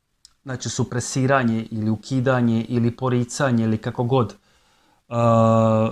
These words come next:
dovodi do jačanja suprotnog, znači, znači, e,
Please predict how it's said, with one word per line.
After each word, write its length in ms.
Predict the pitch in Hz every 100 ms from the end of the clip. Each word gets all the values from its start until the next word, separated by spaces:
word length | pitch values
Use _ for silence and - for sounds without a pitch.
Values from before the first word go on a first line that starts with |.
| - _ -
dovodi 680 | 117 123 131 151 156 143
do 220 | 127 120 135
jačanja 800 | 127 120 - 151 139 131 120 113
suprotnog, 680 | - 127 135 127 117 101 98 _ _ _ _
znači, 260 | 110 - 113 -
znači, 400 | 123 117 117 110
e, 680 | 104 - _ _ _ _